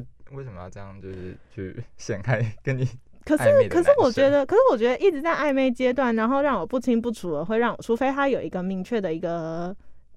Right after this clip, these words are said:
Speaker 2: 举止啊，什么让我知道说，“哦，我们现在此时此刻，从今往后就是在一个交往阶段，不是暧昧阶段。”如果他让我有明确知道，那我就会，嗯，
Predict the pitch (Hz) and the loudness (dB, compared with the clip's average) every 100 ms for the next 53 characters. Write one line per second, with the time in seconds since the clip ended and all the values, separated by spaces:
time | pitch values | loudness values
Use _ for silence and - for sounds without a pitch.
0 | - - - 180 180 - 160 101 92 - | -20 -16 -8 -8 -8 -10 -8 -8 -10 -12
1 | - 151 165 - 170 175 226 170 165 202 | -12 -10 -12 -10 -8 -2 -2 -2 -4 -2
2 | 233 - - - - 160 170 214 254 220 | 0 0 0 -6 -16 -10 -10 -4 -4 -4
3 | - - _ - 240 226 269 339 - 233 | -8 -20 _ -8 -4 -2 -2 -2 0 -4
4 | - 311 233 - - - 262 294 - 330 | 0 0 0 -2 -12 -4 -2 -2 -2 -4
5 | 339 311 185 180 - 220 - 214 214 220 | -2 -2 -2 -4 -6 -6 -4 -8 -4 -6
6 | 196 - - - 233 160 170 156 262 233 | -6 -10 -12 -4 -4 -4 -10 -2 2 4
7 | 233 147 156 - 165 - 190 - 196 233 | 2 -4 -10 -10 -10 -8 -8 -8 -6 -4
8 | - 214 180 170 165 - 147 - - 190 | -4 -4 -4 -8 -12 -14 -14 -12 -16 -16
9 | - - - 320 247 262 269 226 175 160 | -20 -14 0 2 4 2 2 2 0 0
10 | 190 185 196 247 175 - 170 185 175 202 | 0 0 0 0 -2 -4 -6 -4 -2 -2
11 | 170 147 175 170 - - 208 - | -2 -4 -6 -8 -12 -8 -6 -6